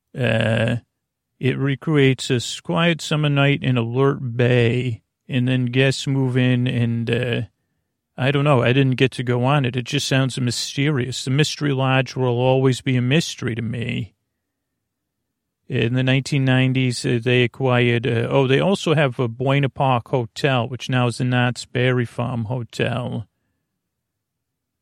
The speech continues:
Oh, no, this one was brought up to Radisson standards and then became, oh, no, Radisson Ho-, Resort Hotel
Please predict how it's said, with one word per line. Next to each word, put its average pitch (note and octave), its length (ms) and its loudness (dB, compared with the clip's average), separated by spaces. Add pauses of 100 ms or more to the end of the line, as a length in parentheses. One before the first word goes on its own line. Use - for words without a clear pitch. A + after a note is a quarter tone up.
(340)
Oh, B2 200 0
no, A#2 180 -4
this B2+ 300 -2
one C3 200 0
was A#2 180 -4
brought B2+ 360 2
up B2+ 120 -2
to C3+ 120 -4
Radisson B2 640 -2
standards A#2+ 720 -6
and A#2+ 160 -2
then A#2 200 -2
became, A#2+ 380 -2
oh, D3+ 160 0
no, B2+ 340 0
Radisson C#3 580 0
Ho-, C3 260 -2
Resort B2+ 520 -2
Hotel A#2+ 680 -4